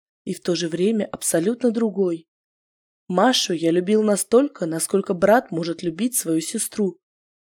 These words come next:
Но вот Яну, несмотря на стопроцентное внешнее сходство, я желал как женщину.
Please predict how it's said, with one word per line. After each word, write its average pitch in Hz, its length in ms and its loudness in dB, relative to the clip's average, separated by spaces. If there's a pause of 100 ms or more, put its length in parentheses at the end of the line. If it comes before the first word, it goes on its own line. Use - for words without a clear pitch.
(180)
Но 180 120 0
вот 180 200 -4
Яну, 185 580 0 (460)
несмотря 175 560 0
на 165 100 0
стопроцентное 180 920 -2
внешнее 175 500 -2
сходство, - 600 -6 (540)
я 175 140 4
желал 160 360 2
как 180 200 -2
женщину. 170 680 -6